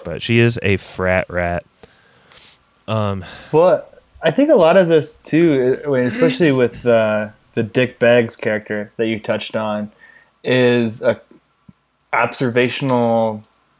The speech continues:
Speaker 2: parody of what frat-like is life. And we all, we all attended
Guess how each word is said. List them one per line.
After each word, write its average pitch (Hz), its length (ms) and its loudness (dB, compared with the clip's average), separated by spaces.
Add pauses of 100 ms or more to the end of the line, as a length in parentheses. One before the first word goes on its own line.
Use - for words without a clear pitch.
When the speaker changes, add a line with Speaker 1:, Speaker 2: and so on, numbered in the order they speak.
(140)
Speaker 2:
parody 127 580 2
of 110 180 2
what 113 300 2
frat-like 123 920 0 (160)
is 117 220 -8
life. 113 340 0
And 117 140 -4
we 156 100 4
all, 160 400 4 (680)
we 143 100 2
all 143 260 6
attended 123 640 -2